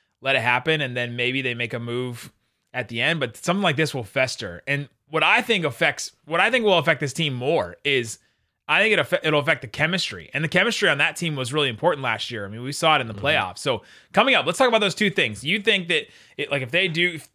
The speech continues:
Speaker 1: go some kind of trade route, we can talk about that. And then let's talk about what their on the court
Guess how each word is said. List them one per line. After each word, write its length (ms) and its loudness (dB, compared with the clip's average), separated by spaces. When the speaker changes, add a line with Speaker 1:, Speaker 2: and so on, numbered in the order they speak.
Speaker 1:
go 320 0
some 180 -6
kind 160 0
of 60 -8
trade 280 0
route, 240 2
we 60 -6
can 100 -8
talk 140 0
about 200 0
that. 280 -2
And 80 -8
then 100 -8
let's 160 -8
talk 160 2
about 260 2
what 160 -2
their 300 -4
on 200 2
the 80 -8
court 340 -4